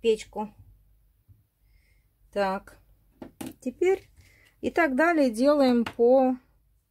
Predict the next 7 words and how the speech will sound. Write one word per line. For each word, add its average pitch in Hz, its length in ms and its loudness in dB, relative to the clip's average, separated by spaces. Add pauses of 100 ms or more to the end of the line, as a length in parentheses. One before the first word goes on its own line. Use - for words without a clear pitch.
(640)
по - 80 -14
всем 262 300 -4
цветочкам. 185 760 -10 (2250)
Поначалу 226 560 -2
я 233 180 2
хотела 240 540 -2
сделать, 233 580 -4